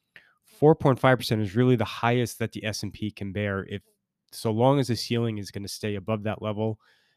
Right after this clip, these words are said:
um, it's gonna be really difficult for this tape to sustain a bounce.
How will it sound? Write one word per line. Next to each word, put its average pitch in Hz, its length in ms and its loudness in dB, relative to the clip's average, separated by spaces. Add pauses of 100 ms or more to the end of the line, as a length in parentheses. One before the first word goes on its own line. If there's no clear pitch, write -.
(120)
um, 104 220 -6
it's 107 100 -6
gonna 107 160 -4
be 101 60 -6
really 113 280 2
difficult 104 380 -4
for - 80 -16
this 95 160 -10
tape - 240 -6
to 98 100 -8
sustain 92 420 -10
a 85 40 -16
bounce. 104 480 -4